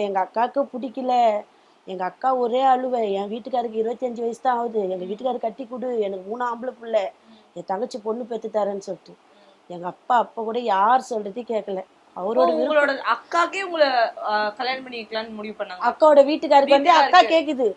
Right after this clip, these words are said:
Speaker 2: ஓ, அக்காவே கேக்குறாங்க, உங்க
Speaker 1: ஆமா,
Speaker 2: கூட பிறந்த
Speaker 1: "ஏன் என்
Speaker 2: அக்காவே.
Speaker 1: தங்கச்சி வயசானவர் கல்யாணம் பண்ணி தர?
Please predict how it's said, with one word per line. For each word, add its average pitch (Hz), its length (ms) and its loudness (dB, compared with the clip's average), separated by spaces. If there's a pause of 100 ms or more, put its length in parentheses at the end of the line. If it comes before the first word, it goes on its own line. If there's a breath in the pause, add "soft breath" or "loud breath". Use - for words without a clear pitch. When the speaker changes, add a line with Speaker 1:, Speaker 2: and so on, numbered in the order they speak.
(140)
Speaker 2:
ஓ, 294 80 -4
அக்காவே 370 380 4
கேக்குறாங்க, 294 360 0
உங்க 320 140 6
Speaker 1:
ஆமா, 311 100 6
Speaker 2:
கூட 339 140 6
பிறந்த 294 200 4
Speaker 1:
"ஏன் 349 180 8
என் 339 80 4
Speaker 2:
அக்காவே. 277 100 0
Speaker 1:
தங்கச்சி 302 300 0
வயசானவர் 311 500 4
கல்யாணம் 285 220 6
பண்ணி 262 120 -4
தர? 240 220 6